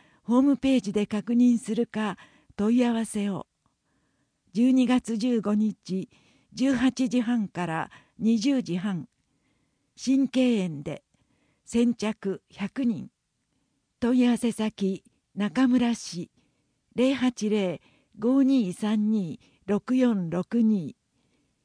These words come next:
本庁まちづくり推進課、四二六三零二五。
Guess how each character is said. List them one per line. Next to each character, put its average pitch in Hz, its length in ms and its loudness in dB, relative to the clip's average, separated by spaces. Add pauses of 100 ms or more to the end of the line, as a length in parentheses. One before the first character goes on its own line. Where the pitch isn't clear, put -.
(520)
本 247 260 0
庁 180 420 0
ま 202 160 0
ち 254 120 -2
づ 247 180 0
く 233 120 0
り 214 100 0
推 226 260 0
進 208 400 -2
課、 190 320 -6 (320)
四 233 300 4
二 214 220 2
六 185 440 -4 (300)
三 240 340 2
零 233 240 2
二 196 320 0
五。 175 320 -2